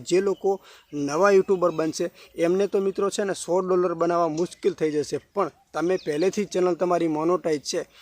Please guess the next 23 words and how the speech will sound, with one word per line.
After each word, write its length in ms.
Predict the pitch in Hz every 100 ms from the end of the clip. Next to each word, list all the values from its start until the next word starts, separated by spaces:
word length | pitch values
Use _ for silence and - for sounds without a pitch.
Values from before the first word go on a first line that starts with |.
| - -
તો 80 | 180 -
આવનારા 420 | 156 190 196 190 -
સમયની 380 | 175 180 175 170
અંદર 200 | 170 139 143
મિત્રો 200 | 147 170
તમને 340 | - 139 147 160
તો 60 | 165 -
ફાયદો 280 | 139 139 196 - _
થવાનો 340 | 143 135 127 135 -
છે 100 | 147
જ. 40 | -
કારણ 200 | 143 131
કે 60 | 127
ધીરે 180 | 143 160
ધીરે 140 | 151 160
તમારા 300 | 156 151 135
સબસ્ક્રાઇબ 440 | - 135 - 175 170
પણ 140 | 180 160
વધશે, 260 | 143 - 180 - _ - - - -
તમારા 380 | 151 147 143 143 - - _ - - 131
જે 140 | 131 151 156 147
વ્યૂ 200 | 135 165 180
છે 100 | -